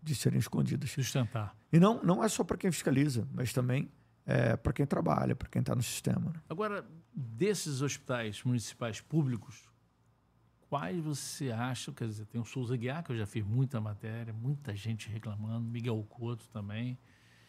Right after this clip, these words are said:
Speaker 2: é, Lourenço Jorge, só acho que os três aí tem também na Zona Oeste, né? Desses hospitais que eu citei, qual que você considera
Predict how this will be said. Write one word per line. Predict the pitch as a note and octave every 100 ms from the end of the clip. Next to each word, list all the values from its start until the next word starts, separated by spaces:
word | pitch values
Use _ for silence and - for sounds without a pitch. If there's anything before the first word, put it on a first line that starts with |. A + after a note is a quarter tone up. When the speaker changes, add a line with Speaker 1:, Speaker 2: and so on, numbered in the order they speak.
| _ _ _ _ _
Speaker 2:
é, | A2 G#2
Lourenço | G#2+ G#2+ A2 G#2+ -
Jorge, | G2 A2+ C#3 B2 A#2+ A2 A2 A#2 A2 G#2+ - _ _ _ _ _ _ _ _ _ _ _
só | _ -
acho | A#2 -
que | - C#3 - _ -
os | -
três | - A#2 A#2 A2
aí | A2
tem | G#2+ A2
também | A2+
na | A2+
Zona | G#2+ A2+ G#2+
Oeste, | A#2 C3 A#2+ G#2+ - A#2+
né? | A2 C3+ A#2 - - - _ _ _ _ _
Desses | F3+ - E3 C3+ - - _ _ _ _
hospitais | D3 B2 - - C#3 C3
que | -
eu |
citei, | A#2 A#2 G#2+ C#3+
qual | C#3+ - F3+
que | -
você | C#3 - D3+ C3 - _
considera | - C#3 - A#2 C3+ C3 B2